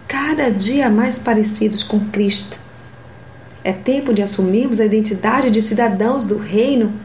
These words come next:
e, de fato e verdade, brilharmos neste mundo em trevas, para que, através do nosso próprio testemunho, outras vidas possam entregar-se ao Pai e sejam também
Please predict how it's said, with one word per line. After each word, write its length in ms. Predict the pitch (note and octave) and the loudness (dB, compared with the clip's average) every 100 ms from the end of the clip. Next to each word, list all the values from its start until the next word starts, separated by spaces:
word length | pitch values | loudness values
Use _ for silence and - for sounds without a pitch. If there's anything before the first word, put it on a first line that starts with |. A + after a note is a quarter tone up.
| - - - | -16 -20 -6
e, 80 | B3+ | 0
de 120 | A3+ | 0
fato 500 | - - D4 F4+ - | 0 -2 0 0 2
e 40 | G#3+ | 0
verdade, 640 | F#3 D#3+ F#3 A#3 C4+ A#3+ | 0 -2 -2 0 0 -2
brilharmos 760 | G#3 B3+ A3+ G#3 B3 C#4 A#3 G#3 | 0 2 4 4 2 2 0 2
neste 340 | G3+ G3 G3+ | 2 0 -2
mundo 260 | F3+ A3 A3+ | 0 2 2
em 120 | A#3+ | 0
trevas, 680 | - A3 B3 G#3+ G3 - - - - - - - - - | -2 0 2 2 -2 -4 -10 -18 -20 -20 -20 -20 -16 -2
para 200 | A#3+ B3 | 0 2
que, 180 | - C4+ | 2 0
através 540 | C4+ A#3 G3+ A#3+ C4+ | 2 2 2 2 2
do 80 | A3+ | 2
nosso 320 | A3+ A#3+ - - | 2 0 -4 -6
próprio 380 | - C4+ E4 D4 | -2 0 0 -2
testemunho, 840 | - A#3 - F#3+ F#3+ A#3+ C#4 A#3+ - - - - - - - - - | -2 -2 0 -2 0 2 2 0 -2 -10 -20 -20 -20 -20 -20 -12 -2
outras 480 | C#4 C#4+ B3+ A3 F3+ | 0 0 0 -2 0
vidas 480 | A3 G#3+ G3+ - - - | 0 2 0 -4 -8 -2
possam 360 | A#3 G#3+ G#3 F#3+ | 0 0 0 0
entregar-se 600 | G3 F#3 F3+ F3+ - G3 | 0 0 0 0 0 -2
ao 80 | F3+ | -2
Pai 420 | - A3 C4+ D4 - - - - - - | 0 0 0 -4 -10 -20 -20 -20 -12 -4
e 100 | D4+ | 0
sejam 360 | D#4 D4+ D4+ | 2 2 0
também 460 | D4 E4 A3+ F3 | 2 2 4 0